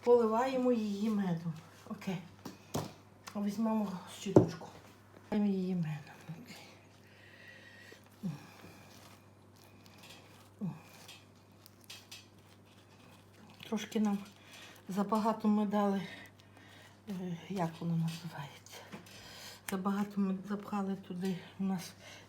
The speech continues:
мід ще навіть весь не розтанув. Поки мід буде нам ще танути, поставимо його в мікрохвильовку. Отак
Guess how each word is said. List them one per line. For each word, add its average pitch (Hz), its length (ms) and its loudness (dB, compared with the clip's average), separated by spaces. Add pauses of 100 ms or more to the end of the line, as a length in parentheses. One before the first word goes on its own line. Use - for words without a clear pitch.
мід 214 200 0
ще - 260 -2
навіть 196 440 0
весь 202 240 -2
не 190 120 4
розтанув. 170 580 0 (1600)
Поки 220 260 2
мід 214 240 4
буде 202 240 4
нам 190 200 4
ще 175 160 0
танути, 214 500 0
поставимо 190 500 -2
його 185 260 0 (440)
в 202 40 2
мікрохвильовку. 180 1120 -2 (720)
Отак 170 280 -8